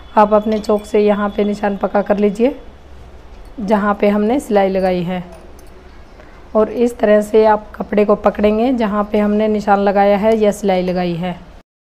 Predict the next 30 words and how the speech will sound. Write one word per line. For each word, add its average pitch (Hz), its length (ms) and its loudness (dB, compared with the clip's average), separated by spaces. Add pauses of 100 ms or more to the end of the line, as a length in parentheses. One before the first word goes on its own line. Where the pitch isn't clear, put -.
(1200)
यहाँ 214 380 2
से 220 220 2
हम 214 220 0
प्लेट 214 400 0
डालना 208 380 6
स्टार्ट 214 340 2
करेंगे। 214 360 0 (460)
यहाँ 226 220 4
पे 226 160 2
हम 226 180 2 (160)
एक 226 300 2
पैर 220 160 6
की 214 160 2
दबाई 202 280 4
करेंगे 196 400 0
कपड़े 202 320 0
की। 226 200 -2 (560)
एक 220 240 2
पैर 226 200 10
मतलब 220 460 2
इस 226 200 -4
पंजे 220 320 0
के 233 200 4
साइड 208 380 2
में 214 220 0
कपड़ा 208 300 2
चलना 208 320 2
चाहिए 208 280 4
बिल्कुल 208 340 0
बराबर। 185 420 0